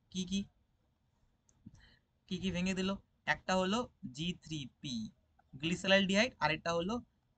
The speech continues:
ডিএইচএপি, তাই তো? ডাইহাইড্রোক্সি অ্যাসিটোন। এবার এটা কনভার্ট হয়ে কিসে হয়ে যায়? এটাও কনভার্ট হয়ে যায় জি থ্রি পি তে কনভার্ট হয়। আর এই জি থ্রি পি কি করে? প্রথম ভাইয়ের বিয়ে দেয়,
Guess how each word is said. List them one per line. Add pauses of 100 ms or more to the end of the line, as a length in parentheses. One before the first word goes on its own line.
ডিএইচএপি, (340)
তাই
তো? (260)
ডাইহাইড্রোক্সি (260)
অ্যাসিটোন। (220)
এবার
এটা
কনভার্ট
হয়ে
কিসে
হয়ে
যায়? (100)
এটাও
কনভার্ট
হয়ে
যায়
জি
থ্রি
পি
তে (400)
কনভার্ট
হয়। (380)
আর
এই
জি
থ্রি
পি
কি
করে? (200)
প্রথম
ভাইয়ের
বিয়ে
দেয়,